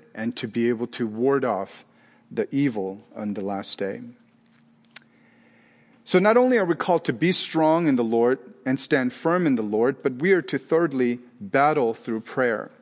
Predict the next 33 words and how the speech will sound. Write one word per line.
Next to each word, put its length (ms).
In 120
verses 460
eighteen 480
to 80
twenty, 520
the 140
application 680
of 140
prayer 540
is 380
very 460
profound, 720
and 160
it 120
is, 380
it 140
is 160
very 240
explicit. 640
After 320
describing 880
the 120
entire 760
armor 340
of 280
God, 420
the 80
Apostle 400
Paul 360
immediately 600
goes 400
to 120
the 140